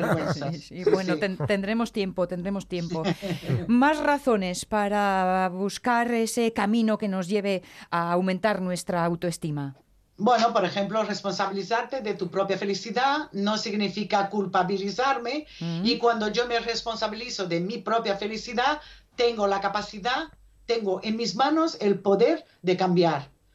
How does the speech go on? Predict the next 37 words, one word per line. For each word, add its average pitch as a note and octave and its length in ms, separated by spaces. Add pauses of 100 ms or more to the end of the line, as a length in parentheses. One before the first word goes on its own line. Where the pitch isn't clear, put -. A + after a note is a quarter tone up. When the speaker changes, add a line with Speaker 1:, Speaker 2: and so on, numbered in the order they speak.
Speaker 1:
cambiar F3+ 380
lo E4 120
que F#3+ 100
sea. E3 460 (360)
Si F#3 180
yo B3 160
solo C#4 400
culpo C#4 500
y F3+ 60
responsabilizo, F3+ 800
digamos, D#3+ 460 (340)
todo B3 320
mi B3+ 140
entorno, G3+ 640
la D#3+ 160
vida, E3+ 500
la, D#3+ 300 (200)
las E3 180
personas, F#3+ 640 (300)
eh, E3+ 180
las E3+ 160
circunstancias F#3+ 580
de E3+ 120
todo G#3+ 300
lo F#3 140
que F3+ 80
me E3 140
pasa G3 320
a G#3+ 40
mí, C#4+ 320 (100)
Speaker 2:
Sí. - 200
Speaker 1:
no G3 140
tengo G#3 220
ese A#3 180
poder F#3 320
para F#3+ 200
cambiar, C#3+ 440